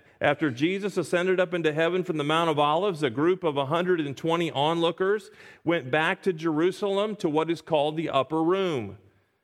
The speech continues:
which is where the apostles were staying. And there we know that they prayed together, and then they took it upon themselves to appoint a twelfth apostle. And that's essentially all we know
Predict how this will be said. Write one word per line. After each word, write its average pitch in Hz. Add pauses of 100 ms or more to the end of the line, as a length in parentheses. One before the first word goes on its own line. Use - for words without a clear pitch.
(160)
which 117
is 113
where 127
the 143
apostles 143
were 127
staying. 127
And 117 (440)
there 160
we 185
know 156
that 165
they 180
prayed 214
together, 123
and 127
then 156 (360)
they 151
took 220
it 233
upon 196
themselves 165
to 151
appoint 175
a 156
twelfth 165
apostle. 151
And 147
that's 240
essentially 165
all 220 (160)
we 202
know 151